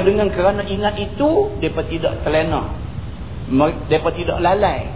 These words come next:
dengan keadaan ada-ada depan mata Allah. Muslimin dan muslimat yang dirahmati Allah sekalian. Mudah-mudahan dengan ingat tu dia reti bahawa Kristian ni sebenarnya ada niat jahat pada dia.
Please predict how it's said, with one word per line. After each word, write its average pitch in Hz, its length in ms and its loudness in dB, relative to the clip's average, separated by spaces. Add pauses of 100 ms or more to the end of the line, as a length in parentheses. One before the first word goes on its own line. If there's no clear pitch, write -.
(280)
dengan 156 240 -2
keadaan 147 500 0
ada-ada 139 340 0 (240)
depan 139 220 0
mata 123 300 -2
Allah. 98 180 -2 (1500)
Muslimin 123 480 4
dan 107 160 4
muslimat 117 480 0
yang 107 80 -2
dirahmati 104 400 0
Allah 101 240 2
sekalian. 95 280 -8 (200)
Mudah-mudahan 233 640 4
dengan 240 240 -4
ingat 254 320 -2
tu 226 80 -4
dia 247 160 6
reti 254 400 -2
bahawa 165 320 2
Kristian 165 480 -2
ni 147 160 -4
sebenarnya 156 560 -2
ada 156 240 2
niat 160 240 -2
jahat 151 400 0
pada 127 160 -2
dia. 117 160 -6